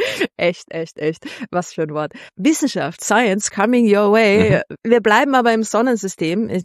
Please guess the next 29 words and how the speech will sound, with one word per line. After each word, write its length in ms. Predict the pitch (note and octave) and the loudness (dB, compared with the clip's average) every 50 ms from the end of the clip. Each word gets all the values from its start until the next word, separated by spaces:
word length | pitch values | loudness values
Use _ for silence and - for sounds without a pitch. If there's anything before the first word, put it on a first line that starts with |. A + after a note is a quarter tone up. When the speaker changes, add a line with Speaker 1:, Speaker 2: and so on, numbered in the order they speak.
| _ - | _ -10
Speaker 1:
ich 160 | - F3 - | -10 -6 -4
hab 100 | F#3+ - | -2 -2
mich 160 | G#3+ G3+ - | -2 -2 -2
getraut, 580 | - - - - - - - E3 F3+ G#3 G#3+ - | -2 -6 -4 -4 -4 -2 0 2 2 2 0 0
ein 140 | - F#3 F#3 | -2 -2 -2
Sonnensystem-Thema 1700 | F3+ - F3+ G3 G#3+ G3+ - - F3 D#3+ - - - - D#3 E3+ E3 - _ _ - - - - - F3+ F#3 F#3+ F#3 D#3+ C#3+ D#3 F3+ - _ _ _ - - | -2 -2 0 2 2 0 0 -2 -6 -10 -8 -6 -4 -4 -2 -2 -4 -6 _ _ -20 -20 -18 -8 -4 0 2 2 2 2 0 -4 -6 -10 _ _ _ -12 -8
auszuwählen, 840 | - F#3 F#3+ - - - - D#3+ D3+ D3 D3 C#3 - D3+ D3+ F#3+ G#3+ G#3+ _ _ _ - | -6 -6 -6 -6 -8 -6 -6 -6 -4 -2 -2 -2 0 -2 -4 -4 -4 -8 _ _ _ -4
weil 160 | - - - | -2 -2 0
es 60 | - | -2
jetzt 260 | - E3 - - - | -4 -6 -6 -6 -4
ja 100 | - D#3+ | -4 -4
schon 200 | - - F3+ E3 | -2 -2 0 0
ein 100 | E3+ E3 | 0 2
bisschen 240 | E3 F#3 - - F3 | 0 -2 -2 -2 -4
ums 200 | E3 E3 E3 - | -4 -4 -4 -2
Sonnensystem 560 | - E3 F3+ F3+ F3+ F3 E3+ - - E3+ E3+ | -2 0 0 0 -2 -4 -6 -6 -4 -4 -2
gegangen 420 | E3 E3+ D3+ E3 D#3+ F3+ G3 F3 E3+ | -2 -2 0 0 2 2 2 2 2
ist. 200 | F#3+ F#3+ - - - - - _ _ | 2 0 -2 -8 -14 -18 -20 _ _
Es 160 | - A#3 G#3+ | 0 2 2
ist 160 | A3 C#4 C#4 E4 | 2 0 0 2
ein, 260 | D#4+ D4+ D4 C#4 C#4 | 2 2 2 0 0
äh, 300 | - - A#3 A#3 A3+ G#3+ | 0 0 0 0 0 0
ein 220 | - G#3+ G#3+ G#3 - | -2 -2 -4 -4 -2
Thema, 480 | - A3 A3 A3+ A3+ A3 G#3+ G#3+ G#3+ | 0 0 2 2 2 2 2 2 0
das, 360 | G#3 G#3 G3+ G3 G3 - - | 0 0 0 0 -2 -4 -6
oder 200 | - G#3+ G3+ G3 | -4 -2 0 0
es 80 | F#3 F#3 | 0 0
ist 180 | A#3 A3+ - - | -2 -4 -4 -4
ein 540 | - G#3 G3 G3 G3 F#3+ F#3 F#3 F#3 F#3+ | -4 -4 -2 -2 -4 -4 -6 -10 -14 -20